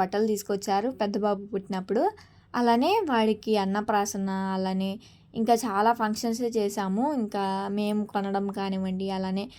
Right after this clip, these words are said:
అన్నప్రాసన చేయడం, ఫస్ట్ బర్త్‌డే చేయడం, ఇలాంటివన్నీ చాలానే చేశాము. ఇలా ఫంక్షన్స్ చేసేసరికి చాలామంది చాలా బట్టలు తీసుకురావడం, అలానే మేము కూడా బయటికి వెళ్ళినప్పుడల్లా ఎప్పుడైనా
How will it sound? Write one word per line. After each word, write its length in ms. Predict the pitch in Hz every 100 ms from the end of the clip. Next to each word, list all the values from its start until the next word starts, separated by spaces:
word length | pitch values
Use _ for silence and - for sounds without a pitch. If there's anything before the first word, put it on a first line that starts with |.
| - -
అన్నప్రాసన 580 | 214 214 214 208 208 202 202
చేయడం, 400 | 208 196 190 190 196
ఫస్ట్ 320 | - 214 -
బర్త్‌డే 380 | 214 214 208 196
చేయడం, 360 | 190 196 190 190 196
ఇలాంటివన్నీ 540 | 202 196 196 196 220
చాలానే 580 | 220 208 196 208 220 220
చేశాము. 460 | 208 202 208 185 233 415 - - - -
ఇలా 200 | 240 233
ఫంక్షన్స్ 480 | 226 220 220 240 233
చేసేసరికి 640 | - 214 214 202 208 196 330 349
చాలామంది 600 | 269 196 196 202 202 208
చాలా 280 | 233 202 190
బట్టలు 360 | 185 185 196
తీసుకురావడం, 600 | 196 196 - 190 190 190
అలానే 300 | 196 196 202
మేము 280 | 233 214 214
కూడా 200 | 214 208
బయటికి 400 | 202 202 196 202 208
వెళ్ళినప్పుడల్లా 640 | 208 196 196 185 190 214
ఎప్పుడైనా 420 | 202 196 196